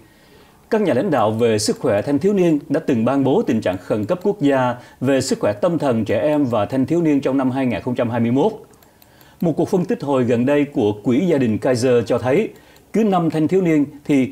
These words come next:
có một người có các triệu chứng về lo âu hoặc trầm cảm, và nhiều người không nhận được liệu pháp điều trị mà họ cần đến. Cuộc nghiên cứu khác của Trung tâm Kiểm soát và Phòng ngừa Dịch bệnh Hoa Kỳ mới đây cũng cho thấy,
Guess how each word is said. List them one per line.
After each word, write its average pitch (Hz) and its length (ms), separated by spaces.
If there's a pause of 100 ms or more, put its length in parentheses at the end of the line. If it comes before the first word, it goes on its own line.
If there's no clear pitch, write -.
có 220 80
một 160 280
người 123 260
có - 160
các 208 200 (100)
triệu 117 160
chứng 165 260
về 127 140
lo 117 140
âu 151 340
hoặc 131 220
trầm 107 220
cảm, 104 380 (340)
và 131 320 (100)
nhiều 147 220
người 139 320
không 208 260
nhận 127 220
được 113 200
liệu 110 220
pháp 101 280
điều 120 200
trị 101 300 (100)
mà 110 120
họ 101 200
cần 98 160
đến. 185 300 (880)
Cuộc 175 240
nghiên 175 180
cứu 196 160
khác 240 340
của 107 160
Trung 170 220
tâm 151 180
Kiểm 110 240
soát 196 260
và 117 200
Phòng 110 280
ngừa 104 140
Dịch 98 200
bệnh 98 120
Hoa 135 200 (120)
Kỳ 104 300 (120)
mới 139 200
đây 123 220
cũng 131 180
cho 131 140
thấy, 131 320